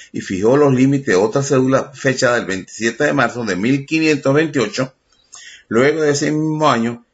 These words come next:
esos linderos fueron ratificados en las reales cédulas del dos y el cuatro de abril, cuando el propio emperador Carlos quinto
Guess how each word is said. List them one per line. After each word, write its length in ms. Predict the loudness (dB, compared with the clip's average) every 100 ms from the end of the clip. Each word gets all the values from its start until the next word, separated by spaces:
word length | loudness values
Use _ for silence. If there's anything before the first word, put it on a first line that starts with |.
| _
esos 280 | -4 0 0
linderos 460 | 2 2 4 2 0
fueron 340 | 0 0 -4 _ _ _
ratificados 880 | -2 0 0 -6 -8 -2 0 0 -4 -12 -4
en 100 | -2
las 160 | 0
reales 300 | 0 -2 -2
cédulas 380 | 0 0 0 -4 -14 _ -4
del 320 | -4 -4 0
dos 320 | 0 0 -2
y 80 | -6
el 140 | -4
cuatro 300 | -4 -4 0
de 40 | 0
abril, 320 | 0 -6 -6
cuando 480 | 2 2 4 0 -2
el 160 | -4 -6
propio 380 | 0 0 2
emperador 640 | -2 0 2 4 2 0 -6
Carlos 360 | -4 -2 -4 -2
quinto 440 | -4 -2 -4